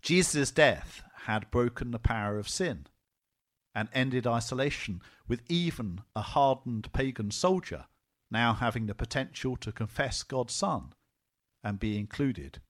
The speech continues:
within God's people. Because Jesus was cut off from the land of the living, and because he bore the sins of many, people whom no one had ever thought could be included within God's people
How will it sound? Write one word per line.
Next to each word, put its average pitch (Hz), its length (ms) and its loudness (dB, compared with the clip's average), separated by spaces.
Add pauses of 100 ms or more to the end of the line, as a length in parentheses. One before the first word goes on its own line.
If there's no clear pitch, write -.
(160)
within 95 300 -4
God's 85 320 -12
people. 87 460 -10 (1400)
Because 185 280 12
Jesus 180 540 2
was 101 140 -2
cut - 380 0
off - 260 -2
from 110 220 -8
the 107 80 -2
land 107 280 0
of 101 120 -6
the 107 80 -4
living, 95 420 -4 (680)
and 107 100 -4
because 151 340 6
he 139 140 0
bore 139 380 6
the 120 100 0
sins 120 420 -2
of 101 140 -4
many, 151 400 -6 (1000)
people 143 420 2
whom 113 260 4
no 120 200 6
one 123 180 0
had 113 120 0
ever 110 200 0
thought - 400 0
could - 140 -8
be 95 160 -2
included 95 500 -2
within 101 240 -2
God's 98 260 -4
people - 540 -6